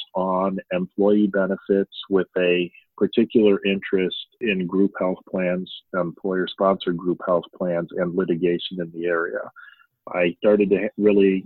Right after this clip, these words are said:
gain a specialty in that area, handling some very large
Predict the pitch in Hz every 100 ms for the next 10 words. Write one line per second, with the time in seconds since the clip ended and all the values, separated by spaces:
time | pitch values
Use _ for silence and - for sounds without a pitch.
0 | 104 101 101 98 92 90 87 - - 107
1 | - 98 - 95 95 92 90 90 87 90
2 | 87 85 - 92 92 87 85 85 - 92
3 | 85 82 - - 98 92 98 95 87 87
4 | 90 87 85